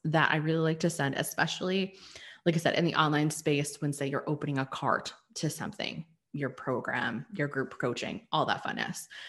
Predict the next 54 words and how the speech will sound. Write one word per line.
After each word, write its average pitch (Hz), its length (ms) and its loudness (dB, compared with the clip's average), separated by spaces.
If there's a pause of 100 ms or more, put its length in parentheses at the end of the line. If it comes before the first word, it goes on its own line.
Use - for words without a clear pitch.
(320)
I 190 120 8
call 226 260 4
it 214 160 6 (180)
the 175 80 6
cashing 151 460 4
in 147 60 4
the 135 100 4
chips - 400 -2
email. 123 360 -4 (480)
So 190 160 8
we 240 140 6
have - 120 10
all 170 140 8
been 156 120 4
on 156 160 4
the 147 60 4
receiving 143 380 0
end, 127 140 0
especially 151 400 -2
'cause - 180 -4
we're 135 100 -4
business - 340 -4
owners, - 380 -2
of 165 100 6
that, 151 180 2
like, 127 300 0 (400)
"Oh, 330 160 12
my 311 100 12
super 302 320 6
awesome 285 320 6
course 294 380 4
is 269 100 6
open." 233 420 8
And, 170 140 0
like, 160 220 4
that's 143 260 4
the 160 80 2
subject 151 400 2
line. 165 360 4 (420)
And, 165 160 4
like, 156 340 4
you're 165 140 4
just 165 160 2
going 160 180 4
on 156 240 8
and 143 120 4
on 147 140 6
and 143 120 4
on 139 180 6
and 139 80 2
on 135 160 6
about 135 220 2
this 135 160 -2
course. 135 460 2